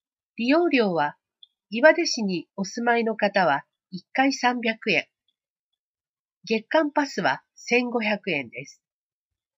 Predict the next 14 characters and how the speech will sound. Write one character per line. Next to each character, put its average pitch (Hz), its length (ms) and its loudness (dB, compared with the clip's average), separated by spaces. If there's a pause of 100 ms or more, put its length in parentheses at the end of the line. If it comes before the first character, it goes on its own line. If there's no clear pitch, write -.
(1120)
岩 269 180 6
出 339 140 0
市 285 160 -2
に 214 120 0
お 180 120 -4
住 254 200 -4
ま 262 120 4
い 254 80 0
で 247 100 2
な 269 160 0
い 233 60 -4
方 165 320 0
は、 151 160 0 (480)
一 214 180 -10